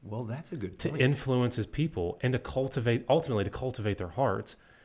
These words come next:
Speaker 2: We can look to the Old Testament, we can look to the New Testament, we can look to Christ. Rhythms and rituals God uses to cultivate hearts. So we need a
Speaker 1: Huh.
Speaker 2: basic understanding of what a <laughs> ritual or a rhythm is,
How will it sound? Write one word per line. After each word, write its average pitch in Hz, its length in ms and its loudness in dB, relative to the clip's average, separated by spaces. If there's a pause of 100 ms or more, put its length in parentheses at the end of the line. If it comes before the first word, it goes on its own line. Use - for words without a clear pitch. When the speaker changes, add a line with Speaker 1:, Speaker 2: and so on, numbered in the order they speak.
(220)
Speaker 2:
We 120 80 0
can 135 100 4
look 139 120 4
to - 80 -4
the 117 100 4
Old 120 240 0
Testament, 139 380 0
we 110 100 0
can 110 140 0
look 139 140 2
to - 80 -18
the 104 80 0
New 104 180 0
Testament, 123 380 2
we 110 60 2
can 123 80 -2
look 156 120 0
to - 80 -6
Christ. 107 680 -2 (460)
Rhythms 139 540 4
and 113 180 0
rituals 95 680 -4 (520)
God 110 280 2
uses 90 580 -4 (120)
to - 100 -6
cultivate 90 460 -4
hearts. - 440 -2 (560)
So 107 580 4 (380)
we 147 180 6
need 170 260 4 (140)
a 123 80 2
Speaker 1:
Huh. 107 200 -4 (440)
Speaker 2:
basic 135 360 6
understanding 131 500 6
of 117 60 4
what 123 100 6
a 120 40 8
<laughs> 98 180 4
ritual 139 280 6
or 135 180 10
a 120 40 8
rhythm 117 460 8
is, 120 540 6